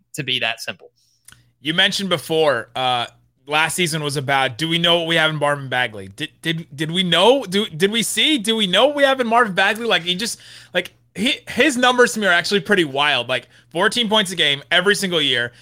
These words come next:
Speaker 2: twenty-five minutes a game every single year, seven rebounds a game every single year, like, just about one assist every single year. Uh, it's like his numbers have just been the exact same,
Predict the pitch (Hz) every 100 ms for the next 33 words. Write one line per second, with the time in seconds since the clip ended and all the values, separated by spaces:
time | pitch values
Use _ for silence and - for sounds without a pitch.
0 | _ 202 208 190 165 175 196 175 165 147
1 | 143 143 139 135 127 117 - 196 180 165
2 | 180 170 156 143 139 131 143 151 139 147
3 | 127 120 113 117 123 165 160 170 147 165
4 | 180 - 160 156 151 147 143 139 127 123
5 | 120 123 - - _ 135 127 131 160 196
6 | 208 196 233 262 214 175 196 165 190 160
7 | 170 135 107 143 165 - - 160 151 120